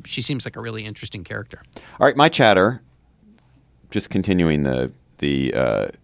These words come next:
Speaker 2: theme of places doing dismal things, places that are lively and attractive and have a, a pr-, long progressive history.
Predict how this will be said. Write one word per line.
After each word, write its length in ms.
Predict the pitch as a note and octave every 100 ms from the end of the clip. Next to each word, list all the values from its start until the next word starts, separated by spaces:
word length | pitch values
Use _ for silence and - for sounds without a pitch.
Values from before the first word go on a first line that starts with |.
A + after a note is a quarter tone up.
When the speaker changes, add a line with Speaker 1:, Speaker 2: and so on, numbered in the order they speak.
| _
Speaker 2:
theme 480 | - B2+ A2 F2 D2+
of 360 | C2+ B1 - _ _ _ _
places 420 | - F#2 E2+ D#2+ -
doing 440 | E2 D2 C#2 C2+
dismal 420 | C2 D#2 C#2+ C2+
things, 560 | - C2+ A#1+ D2 G2 - - - - - -
places 420 | F#2+ E2 - C#2
that 140 | D2 C#2
are 200 | B1 B1 - _ -
lively 400 | D2+ D2+ C#2+ C#2+
and 100 | C2+
attractive 500 | C2 D2+ C#2 - B1
and 100 | C2+
have 120 | C2+
a, 200 | C2 - - -
a 200 | B1 C#2+ - - -
pr-, 160 | - - -
long 300 | E2+ D#2+ D#2
progressive 360 | - D2+ C#2+
history. 320 | F#2 - C#2+